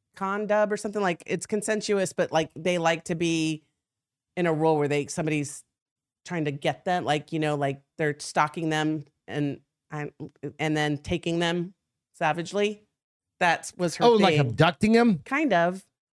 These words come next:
Speaker 1: But this guy was a doctor.
Speaker 2: And he wanted to be abducted?
Speaker 1: No, she wanted to be abduction-,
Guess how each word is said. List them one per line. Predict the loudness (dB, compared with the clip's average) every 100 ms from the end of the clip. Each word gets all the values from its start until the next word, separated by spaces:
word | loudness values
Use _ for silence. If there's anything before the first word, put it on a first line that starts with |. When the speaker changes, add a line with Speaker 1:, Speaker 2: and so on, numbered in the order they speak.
| -6
Speaker 1:
But | -2
this | 0
guy | 2
was | 2 0
a |
doctor. | 2 2 2 -4 -8 -8 -14 -20 _ _ _ _ _ _ -2
Speaker 2:
And | 2
he | 6 6
wanted | 6 6
to | 6
be | 6
abducted? | 6 6 6 6
Speaker 1:
No, | 4
she | 2 -2 -2
wanted | 0 -2 -2
to |
be | -4
abduction-, | -2 -2 -4 -8 -12